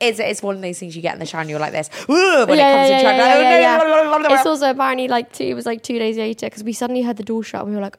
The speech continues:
Speaker 2: "Uh-oh, someone's out in the corridor," like, right outside the d-, the lo-, the door. And J-, um, Toby was like, uh, J-, when Jamie and Toby were together the other day, he was like, "Oh, blah, blah, blah." "Yeah, yeah, Abby definitely heard you the other day," she told me.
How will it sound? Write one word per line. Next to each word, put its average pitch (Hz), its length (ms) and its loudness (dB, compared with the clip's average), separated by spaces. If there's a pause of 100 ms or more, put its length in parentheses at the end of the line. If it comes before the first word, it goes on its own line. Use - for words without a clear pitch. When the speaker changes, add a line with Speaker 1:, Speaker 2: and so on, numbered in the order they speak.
Speaker 2:
"Uh-oh, 220 400 -8 (160)
someone's 220 300 -12
out 208 100 -12
in 208 60 -14
the 208 80 -16
corridor," 220 360 -14
like, 202 200 -12
right 196 400 -2
outside - 440 -10
the 208 80 -12
d-, 202 200 -16
the 208 100 -8
lo-, 214 200 -6 (100)
the 208 80 -8
door. 214 400 -8 (880)
And 220 160 -6
J-, 226 140 -2
um, 208 340 -6
Toby 214 320 -10
was 208 140 -12
like, 208 260 -10 (220)
uh, 214 140 -8
J-, 226 280 -6
when 220 260 -8
Jamie 208 260 -8
and 196 60 -12
Toby 214 120 -10
were 196 140 -14
together 196 280 -10
the 185 80 -10
other 185 140 -10
day, 185 200 -8
he 190 80 -12
was 190 120 -14
like, 196 120 -12
"Oh, 240 140 -6
blah, 220 120 -8
blah, 226 100 -6
blah." 208 240 -6 (960)
"Yeah, 208 160 -2
yeah, 185 260 -2
Abby - 220 -6
definitely - 340 -12
heard - 220 -14
you - 80 -14
the - 80 -14
other 240 140 -12
day," 233 300 -14
she - 120 -20
told - 200 -16
me. 240 220 -18